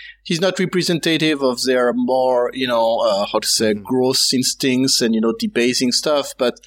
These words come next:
Speaker 1: as far as, you know, what an apostle can be, he's like the ultimate guy and the ultimate warrior. I mean, I, I think when you, you consider what Zod represents as Berserk, you know, he's the final challenge for Guts. He's a guy Guts has been fighting against and, you know, losing each time,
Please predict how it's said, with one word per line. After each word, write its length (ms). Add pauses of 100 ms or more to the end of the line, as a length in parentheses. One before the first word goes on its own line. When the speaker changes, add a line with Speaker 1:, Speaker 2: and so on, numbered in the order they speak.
(240)
Speaker 1:
as 180
far 340
as, 180
you 80
know, 100
what 240
an 80
apostle 340
can 240
be, 260
he's 400
like 280
the 320 (340)
ultimate 420
guy 320
and 260
the 340
ultimate 360
warrior. 460
I 120
mean, 160
I, 320
I 60
think 380 (680)
when 220
you, 420
you 220
consider 340
what 200
Zod 300
represents 500
as 100
Berserk, 600
you 60
know, 240
he's 260
the 100
final 460
challenge 400
for 180
Guts. 480 (400)
He's 160
a 80
guy 360
Guts 300
has 140
been 160
fighting 460
against 580
and, 280
you 60
know, 140
losing 420
each 220
time, 300